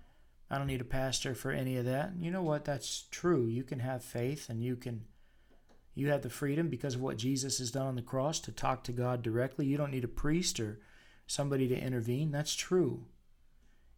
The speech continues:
And yet, God gives us a church, and he commands us to function inside of a church, and he gives us gifts that complement each other inside the church, and he commands us to assemble as a church. And he says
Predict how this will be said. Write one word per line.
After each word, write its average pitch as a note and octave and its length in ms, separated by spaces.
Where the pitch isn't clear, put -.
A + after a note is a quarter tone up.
And C3 160
yet, D3+ 340
God C3+ 280
gives C3+ 280
us - 220
a - 160
church, - 580
and C3 80
he C3+ 60
commands C#3+ 440
us C3+ 120
to C3+ 100
function D3 480
inside D3+ 500
of C#3 120
a C3+ 40
church, - 600
and D3 80
he C#3+ 60
gives C3+ 240
us C3 160
gifts D#3 580
that - 160
complement D#3+ 480
each C3+ 160
other C#3 160
inside D3 400
the D#3+ 60
church, - 360
and D3+ 60
he C#3+ 60
commands C#3+ 440
us C#3 80
to - 140
assemble D3 420
as C3 160
a B2+ 60
church. D#3 500
And C#3 120
he C3+ 40
says C#3+ 520